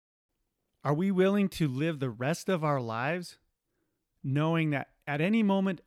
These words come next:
anything that we do, any business that we own or work for, anywhere we go, can all just disappear in an instant?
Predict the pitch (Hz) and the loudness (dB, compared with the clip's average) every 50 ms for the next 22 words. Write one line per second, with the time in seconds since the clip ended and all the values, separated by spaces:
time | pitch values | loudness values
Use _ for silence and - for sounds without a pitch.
0 | - 202 196 214 233 247 208 - 220 208 196 190 175 160 165 185 185 156 139 139 | -6 -2 0 2 2 2 0 0 -2 -2 -2 -2 -4 -4 -4 -4 -4 -2 -2 -4
1 | 123 113 117 127 127 _ _ _ _ _ _ _ _ _ _ _ _ _ _ - | -4 -4 -6 -10 -10 _ _ _ _ _ _ _ _ _ _ _ _ _ _ -4
2 | 156 175 202 220 226 180 165 196 196 190 185 190 185 180 - - 170 160 151 143 | -2 0 2 2 2 2 4 4 4 4 2 -2 -2 -2 -4 -2 -4 -2 -2 -2
3 | 143 131 123 123 - _ _ _ _ _ _ _ - 151 156 165 185 208 220 226 | -4 -4 -4 -6 -10 _ _ _ _ _ _ _ -4 -2 0 0 0 0 0 -2
4 | 220 - - 143 135 123 120 117 120 151 180 190 - - - - 160 160 170 175 | -4 -4 -2 -2 -2 -2 -4 -4 -2 -2 -2 -2 -4 -10 -10 -4 -2 0 0 0
5 | 180 185 - - 160 180 202 214 208 196 190 185 175 147 139 135 127 120 113 147 | -2 -4 -4 -2 2 2 4 4 4 4 2 2 2 2 0 -2 -4 -4 -2 0
6 | 151 165 190 202 208 196 _ _ _ _ _ _ _ _ _ _ _ _ _ _ | 0 0 0 0 -2 -4 _ _ _ _ _ _ _ _ _ _ _ _ _ _
7 | _ _ _ _ _ _ _ _ _ - - 147 139 - - 151 170 190 175 151 | _ _ _ _ _ _ _ _ _ -6 -6 -6 -6 -4 -6 -4 -4 -4 -4 -6
8 | 143 - - - 160 151 - 175 147 - - 147 147 156 170 180 - _ - 196 | -8 -8 -6 -8 -8 -6 -6 -8 -8 -6 -6 -4 -4 -4 -4 -6 -10 _ -6 -4
9 | 147 139 131 120 113 127 160 175 - - 220 226 254 - | -4 -2 -4 -4 -4 -4 -4 -6 -6 -6 -6 -6 -6 -8